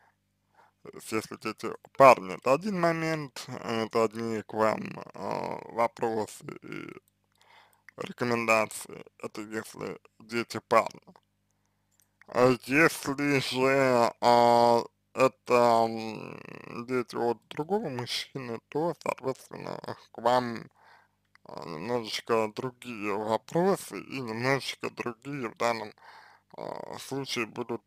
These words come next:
рекомендации. Вот. То есть тут как бы, м, тоже вот в данном, а, случае, а, не все так просто, как могло бы быть.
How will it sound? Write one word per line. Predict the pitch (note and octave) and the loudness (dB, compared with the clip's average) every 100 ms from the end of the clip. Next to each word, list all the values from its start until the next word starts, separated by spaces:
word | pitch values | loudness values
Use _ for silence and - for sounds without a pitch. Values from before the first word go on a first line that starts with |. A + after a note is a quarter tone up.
| - | -8
рекомендации. | - - B2 A#2+ A2+ - - - - - - - - | -8 -4 -4 -2 0 0 -2 -12 -20 -20 -20 -20 -20
Вот. | - - - - - _ _ | -18 -16 -18 -20 -20 _ _
То | - | -12
есть | - - _ _ _ | -12 -16 _ _ _
тут | - D#3 - - | -10 -10 -10 -10
как | A#2 B2 B2 | -6 -6 -6
бы, | A2+ A#2+ - - - - - - _ _ _ _ _ | -4 -2 -4 -10 -20 -20 -20 -20 _ _ _ _ _
м, | - C#2 G2+ F2+ C2+ D#2 G#2+ | -20 -20 -18 -16 -16 -16 -8
тоже | A#2+ B2 B2+ A#2+ A2 G#2 | -2 2 2 2 -2 -2
вот | G#2+ - - - - | -8 -10 -12 -14 -14
в | G#2 | -2
данном, | A#2 A2 G#2+ G#2+ G#2+ - | 0 0 -2 -12 -18 -16
а, | - A2+ | -10 -10
случае, | - - C3 C3 - C3 B2 B2 _ - _ _ _ _ _ _ _ - | -10 -10 -8 -6 -4 -2 0 -2 _ -20 _ _ _ _ _ _ _ -2
а, | A#2 A#2+ A#2+ | 4 6 6
не | A#2+ C3 C3+ D3 D3 | 4 -4 0 0 0
все | - - C3 C3 - | -4 0 4 4 2
так | - - - - - - - - _ | 0 0 -4 -16 -18 -20 -20 -20 _
просто, | - A#2+ G#2+ G#2 - - - | 0 0 0 -4 -10 -12 -8
как | - A#2 - | -4 -4 -4
могло | A2+ A2+ B2 A#2+ A2+ | -8 -6 -4 -4 -4
бы | B2 B2 | -6 -8
быть. | A#2 A#2+ A2+ | -6 -10 -10